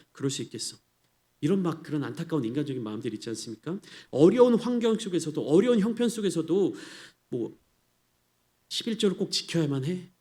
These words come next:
헌금을 꼭 드려야만 해? 못 할 수도 있지. 라는 이런 마음은요, 인간적인 생각의 그런, 인간적인 생각으로부터 나타나는 어떤 인간의 연민이에요.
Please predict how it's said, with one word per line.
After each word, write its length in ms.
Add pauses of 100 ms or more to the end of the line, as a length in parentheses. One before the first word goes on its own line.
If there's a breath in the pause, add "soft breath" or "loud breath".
(120)
헌금을 300
꼭 180
드려야만 480
해? 320 (340)
못 160
할 80
수도 260
있지. 440 (340)
라는 240
이런 260
마음은요, 500 (220 loud breath)
인간적인 1040 (720)
생각의 760
그런, 440 (680)
인간적인 480
생각으로부터 540
나타나는 560
어떤 220
인간의 540
연민이에요. 720